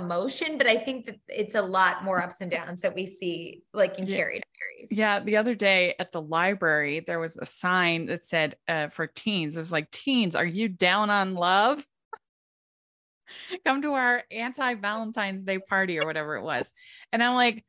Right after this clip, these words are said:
Speaker 2: "What is happening here that we have teenagers already bitter about
Speaker 1: Yeah.
Speaker 2: love?"
Speaker 1: Yeah. How are you bitter as a teen about love?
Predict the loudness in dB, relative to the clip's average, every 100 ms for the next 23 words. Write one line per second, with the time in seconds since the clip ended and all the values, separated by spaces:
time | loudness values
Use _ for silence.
0 | _ _ 2 2 4 0 2 4 4 4
1 | 2 4 4 4 4 2 -2 -4 -2 0
2 | 0 -2 _ _ _ _ _ _ _ -10
3 | -4 -2 -2 -4 -2 0 0 -2 -2 -2
4 | 0 2 0 -4 _ _ _ -6 -6 -4
5 | 0 0 2 -2 -4 -4 0 0 -2 8
6 | 8 10 8 8 8 6 6 8 8 8
7 | 4 -2 -6 -2 0 0 0 -4 2 6
8 | 8 6 4 4 4 2